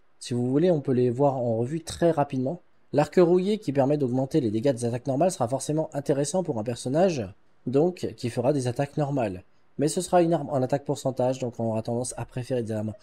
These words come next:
en taux de crit, dégâts crit. Celle-ci pourra vous servir si vous n'avez pas de super arme cinq étoiles, ou même que vous n'avez pas forcément l'arc de chasse verdoyant, ou bien l'autre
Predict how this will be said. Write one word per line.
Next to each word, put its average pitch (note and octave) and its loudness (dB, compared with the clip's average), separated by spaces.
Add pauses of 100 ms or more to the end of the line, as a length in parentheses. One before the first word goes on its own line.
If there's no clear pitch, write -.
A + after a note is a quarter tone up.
(180)
en C3+ 0
taux D3+ 4
de D3+ -4
crit, D#3+ 0
dégâts C3+ 0
crit. D#3 0 (400)
Celle-ci D3 0
pourra D#3+ 2
vous C#3 0
servir C#3+ 0
si - -2
vous A#2+ 0
n'avez A2 2
pas D3+ 0
de C#3 -2
super C#3 0
arme A#2 -2 (320)
cinq C3 -4
étoiles, C#3 4
ou C3 -2
même C3+ 2 (200)
que B2+ -2
vous A#2+ 2
n'avez B2+ 2
pas C3+ 0
forcément A#2 -2
l'arc A2+ -2
de A2+ -4
chasse A#2 -2
verdoyant, A2+ -2
ou C#3 -2
bien D3+ -2
l'autre D#3 0